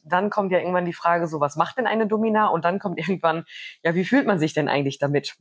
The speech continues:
Und daran scheitert es ja dann bei vielen Mädels, die dann eigentlich sagen, "Boah, irgendwie hätte ich da ja schon Lust zu und das ist ja irgendwie total spannend,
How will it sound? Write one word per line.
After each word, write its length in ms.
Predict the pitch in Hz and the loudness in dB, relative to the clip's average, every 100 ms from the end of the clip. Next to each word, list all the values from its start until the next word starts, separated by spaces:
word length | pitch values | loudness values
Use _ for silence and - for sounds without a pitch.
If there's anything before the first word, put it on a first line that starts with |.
| _ | _
Und 420 | 151 156 - - | -2 -2 -2 0
daran 280 | 160 196 220 | 2 2 0
scheitert 320 | - 196 220 | 2 0 2
es 100 | 170 | 0
ja 80 | 185 | 0
dann 160 | 165 165 | 0 0
bei 100 | 160 | -2
vielen 280 | - 165 165 | -2 0 2
Mädels, 480 | 208 165 320 - - - - - | 4 4 2 -4 -10 -16 -16 -2
die 80 | 190 | 2
dann 160 | 180 170 | 2 2
eigentlich 640 | 151 226 349 151 160 151 | 2 2 2 2 0 2
sagen, 220 | 151 165 | 0 0
"Boah, 320 | 135 160 214 - | 0 0 2 2
irgendwie 480 | 175 214 226 214 165 | 0 2 2 2 0
hätte 120 | 202 | 0
ich 120 | - | 0
da 80 | 160 | 0
ja 100 | 160 | 0
schon 280 | - 202 208 | -2 0 2
Lust 280 | 240 - - | 0 -2 -2
zu 200 | 269 254 | 2 4
und 80 | |
das 160 | 165 170 | 2 0
ist 160 | 170 190 | 0 0
ja 80 | |
irgendwie 240 | 156 180 175 | 0 0 0
total 260 | 151 160 | -2 -4
spannend, 520 | 151 - 131 254 311 | -4 -2 0 2 0